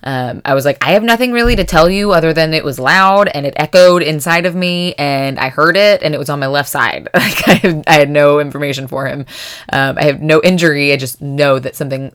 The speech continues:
something popped. Anyway, so in one of my workouts that I wrote the other day, um, I was doing something, and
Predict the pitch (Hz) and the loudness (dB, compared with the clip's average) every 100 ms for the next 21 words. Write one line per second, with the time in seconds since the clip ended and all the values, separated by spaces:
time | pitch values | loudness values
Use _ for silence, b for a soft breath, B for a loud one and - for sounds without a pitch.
0 | _ - - 139 143 208 160 - - B | _ -20 -12 -10 -2 0 0 -2 -20 B
1 | B - 165 147 131 - 151 139 151 151 | B -2 2 2 0 2 4 4 0 -2
2 | 151 147 147 139 165 165 147 - - 143 | -2 -2 -4 -2 -2 0 -2 -2 -4 -4
3 | 143 139 135 135 143 135 - 139 135 135 | -2 -2 -4 -2 -2 -2 -2 -4 -2 -2
4 | 135 131 131 B B 127 B - 151 131 | 0 0 -4 B B -20 B -8 -6 -4
5 | 123 139 135 151 143 135 139 131 139 135 | -2 -2 -2 0 -2 -2 -6 -2 -2 -2
6 | 135 - 139 135 135 127 | -6 -6 -2 -2 -2 -4